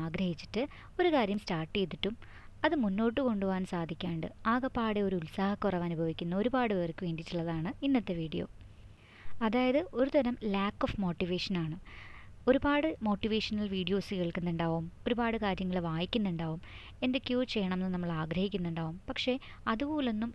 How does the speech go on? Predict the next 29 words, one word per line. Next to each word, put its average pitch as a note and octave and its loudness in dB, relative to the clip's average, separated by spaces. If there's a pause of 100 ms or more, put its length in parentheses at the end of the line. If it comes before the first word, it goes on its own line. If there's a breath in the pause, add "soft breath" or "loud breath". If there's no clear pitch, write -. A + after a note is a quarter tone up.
real C4 2
ലൈഫിൽ G3+ 0
നമുക്ക് F3+ -2 (140)
പ്രാവർത്തികമാക്കാൻ F#3 0
സാധിക്കുന്നില്ല. D#3+ -4 (500 loud breath)
അപ്പോൾ A#3 0 (400 loud breath)
എന്തുകൊണ്ടാണ് D4 2
ഇങ്ങനെ G#3+ 0
പ്രാവർത്തികമാക്കാൻ F#3+ -2 (100)
സാധിക്കാത്തത് F#3+ 0 (220)
എന്നതിനെക്കുറിച്ച്, F3 -2 (420 loud breath)
അതിൻ്റെയൊക്കെ C4 2
ചില G#3 0
കാരണങ്ങളും F3 0 (100)
അതിനെ C#4+ 6
എങ്ങനെ G3+ 0 (100)
overcome G3+ 2
ചെയ്യാം F3+ -2
എന്നുള്ള G#3+ 4
കാര്യമൊക്കെയാണ് E3+ -2
നമ്മൾ E3+ -2
ഈ - -4
വീഡിയോയിൽ E3 -2 (100)
നോക്കാൻ B3+ 0
പോകുന്നത്. D#3 -6 (640 loud breath)
നമുക്ക് B3 2
നമ്മുടെ A#3 2
സ്വപ്നങ്ങളെക്കുറിച്ച് G3 -2
ഒരു C#4 0